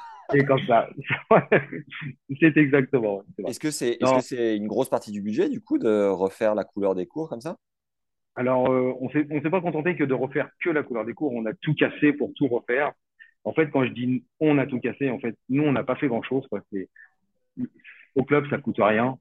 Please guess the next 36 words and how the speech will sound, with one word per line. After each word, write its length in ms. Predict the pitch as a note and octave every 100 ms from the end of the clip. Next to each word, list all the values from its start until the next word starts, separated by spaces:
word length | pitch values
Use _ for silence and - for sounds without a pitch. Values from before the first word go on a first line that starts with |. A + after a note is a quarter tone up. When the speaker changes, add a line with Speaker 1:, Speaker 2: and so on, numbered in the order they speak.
| -
Speaker 1:
C'est 80 | A2+
la 100 | A#2+
mairie 300 | B2+ C3 C#3
qui 80 |
a 40 | A#2+
décidé 360 | G#2+ - A#2
d'investir, 600 | A#2 A#2 A2+ - C3+ B2 G2+
euh, 340 | F#2+ F#2 F2+ _ _ _ _ _ _ _ _ _ _ _ _ _ _
un 80 | -
maximum 640 | B2 C3+ C#3 D3 C#3 C#3+ B2+
dans 100 | B2
le, 60 | C#3+ - - -
dans 100 | C#3
le 80 | C#3
tennis, 340 | C3+ C#3+ -
et 80 | B2
je 40 |
dirais 220 | A2 A#2+
pas 120 | - B2
que 100 | C3+
dans 120 | B2+
le 40 |
tennis, 320 | A#2+ B2+ C3+
dans 100 | B2+
le 120 | A2+ G#2
sport. 420 | - C#3+ D#3 - _ - _ _ _ _ _ - _ - - _ _ _
Parce 160 | C3 -
que 100 | C#3
pour 200 | C3+ B2+
quatre 180 | D#3+ E3+
mille 140 | D#3
deux 120 | C#3+
cents 140 | C#3+ C3+
imbétants, 420 | C3 B2+ C3+ E3+
au 80 | D3+
Neubourg, 360 | A#2+ A#2 E3